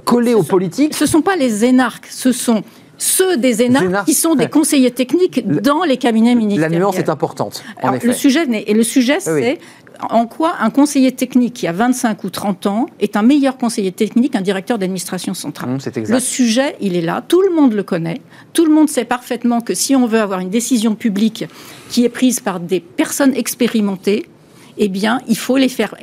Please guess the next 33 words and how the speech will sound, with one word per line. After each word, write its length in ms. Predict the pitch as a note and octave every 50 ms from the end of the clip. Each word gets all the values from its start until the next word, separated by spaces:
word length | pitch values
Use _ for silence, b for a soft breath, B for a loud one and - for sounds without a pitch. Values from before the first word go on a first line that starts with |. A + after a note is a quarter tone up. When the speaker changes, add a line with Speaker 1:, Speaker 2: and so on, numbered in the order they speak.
| - -
Speaker 2:
prendre 320 | - - A3 A#3+ C4 B3+ B3+ - - _ _ -
par 220 | - - C#4 A#3+
des 100 | G#3+ G#3+
conseillers 380 | G#3+ - A3+ G#3 - A3 G#3+ F#3+
techniques 540 | - G3+ F#3+ - A3+ A3 A3 - B3 F#3+
de 120 | E3 A#3 B3
ce 140 | B3 - A3+
niveau-là, 380 | G3+ G3 F#3+ E3+ F3 E3+ F3+
Speaker 1:
Bien 100 | A3+ G3+
sûr. 80 | G#3+ -
Speaker 2:
c'est-à-dire 320 | - F3 - G3+ G#3+ G3
des 240 | F3+ F3+ E3+ G3+ A3+
directeurs 420 | G3+ A3 G3 F#3+ F3+ - - G#3+
d'administration 420 | G#3 F#3 E3+ E3+ - F3 F3 - -
Speaker 1:
Oui, 40 | -
Speaker 2:
centrale. 180 | C#3 - -
Speaker 1:
c'est 80 | A#2+ -
très 120 | - A#2
juste. 260 | G#2+ A2+ A2+ A2+ -
Speaker 2:
Et 160 | G#3+ G#3+ A3 - -
c'est 180 | - - C4+
là 260 | C4 D4 D#4+ F4 F#4 F4 -
qu'on 100 | B3+ A3+
va 120 | F#3+ G#3
réformer 420 | F3+ G3 F3 - - D#3+ F3+ F#3+ F3
la 100 | E3+ E3
décision 380 | D#3 E3+ E3 - - D#3 E3
publique. 380 | D#3+ - - E3 D#3 D3+ E3 -
Parce 140 | - F#3 -
Speaker 1:
Ces 80 | - D3+
Speaker 2:
que 40 | D3
le 40 | G3
Speaker 1:
jeunes 140 | F3+ F3